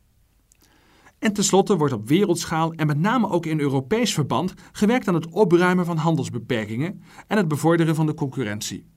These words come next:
Volgens Kotler maken alle drie deze ontwikkelingen het belang van marketing alleen maar groter.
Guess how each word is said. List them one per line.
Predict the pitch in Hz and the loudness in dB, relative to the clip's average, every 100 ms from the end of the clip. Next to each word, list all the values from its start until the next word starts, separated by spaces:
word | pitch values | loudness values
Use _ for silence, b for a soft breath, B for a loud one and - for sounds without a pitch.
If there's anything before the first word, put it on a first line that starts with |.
| _ _ _ _ _ _ b b b b | _ _ _ _ _ _ b b b b
Volgens | 160 120 - | -6 -4 -6
Kotler | - 180 190 202 | -4 -2 0 0
maken | 165 139 143 - | 0 -2 -6 -4
alle | 202 247 202 | 0 2 4
drie | 165 165 | 4 4
deze | 147 139 131 | 4 0 -2
ontwikkelingen | 123 117 151 160 160 196 214 B B | -6 -4 -4 0 0 0 -6 B B
het | - 196 | -4 2
belang | 208 208 262 214 | 4 4 4 2
van | 165 | 2
marketing | 156 190 190 185 - | 2 0 0 -2 0
alleen | 147 185 196 | 0 0 0
maar | 170 | -2
groter. | - 98 - 101 | -4 -8 -10 -14